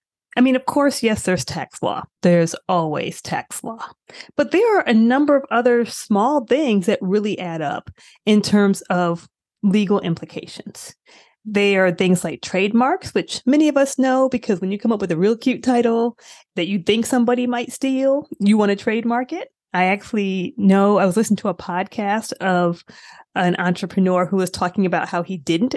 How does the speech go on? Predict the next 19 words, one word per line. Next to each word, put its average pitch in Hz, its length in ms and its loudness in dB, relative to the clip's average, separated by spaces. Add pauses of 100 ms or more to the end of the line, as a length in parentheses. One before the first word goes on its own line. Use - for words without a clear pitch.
(100)
trademark 254 540 2 (160)
<laughs> 311 160 0
one 226 220 2
of 233 80 0
his 247 160 2
products 247 520 -2
and 190 200 -2
somebody 196 400 0
else 185 240 -2
used 202 300 -4
it, - 140 -6
so 190 160 0
he 185 100 0
had 180 200 2
to 175 120 2
name 180 340 2
it 180 160 -4
something 175 380 -4
else. 170 440 -4